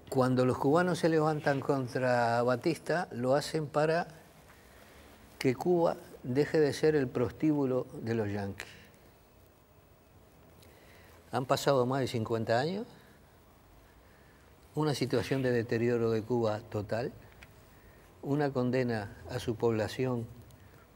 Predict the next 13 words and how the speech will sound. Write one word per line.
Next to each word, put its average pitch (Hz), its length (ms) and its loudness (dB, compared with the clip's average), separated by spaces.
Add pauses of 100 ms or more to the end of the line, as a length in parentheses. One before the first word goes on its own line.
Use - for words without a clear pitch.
(720)
de 113 140 -2
miseria 110 680 0 (520)
y, 110 580 -2 (2500)
y 113 1000 0 (340)
de 123 140 0
pauperización 123 1300 2
total, 143 480 2 (2000)
viviendo 127 840 4 (120)
de 120 160 2
lo 113 140 4
que 110 100 0
se 113 120 0
pueda, 165 380 4